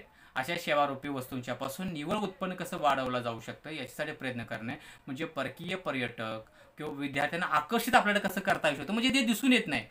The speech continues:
पण त्याच्याकडून आपल्याला निव्वळ कशी गुंतवणूक, उत्पन्न वाढवता येऊ शकतं. उदाहरण काय करायचं की आपल्या देशामध्ये प्रदेशातून येणारी विद्यार्थ्यांचं शिक्षणाचं प्रमाण वाढलं पाहिजे, त्याचबरोबर आपल्या देशामध्ये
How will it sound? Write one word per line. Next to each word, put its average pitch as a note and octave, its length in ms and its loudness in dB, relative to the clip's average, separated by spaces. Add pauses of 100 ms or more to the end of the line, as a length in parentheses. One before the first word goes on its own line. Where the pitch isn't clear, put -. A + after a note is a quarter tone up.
(360)
पण B3+ 140 4
त्याच्याकडून B3 340 0
आपल्याला A#3 280 4
निव्वळ A3+ 260 4
कशी A3+ 220 -2
गुंतवणूक, F#3+ 440 0
उत्पन्न F#3 280 0
वाढवता C3+ 300 6
येऊ B2 100 0
शकतं. D3 180 -8
उदाहरण G#3 260 2
काय G#3 140 8
करायचं E3+ 300 2
की F3 180 -4
आपल्या A#3+ 240 6
देशामध्ये G3+ 600 4 (680)
प्रदेशातून B3+ 680 4
येणारी A#3 380 8
विद्यार्थ्यांचं G3+ 680 4
शिक्षणाचं A3 460 -2
प्रमाण G#3 240 4
वाढलं C#3 320 8
पाहिजे, G#2 280 -4 (800)
त्याचबरोबर A3 720 8 (100)
आपल्या E3 320 10
देशामध्ये G3 680 4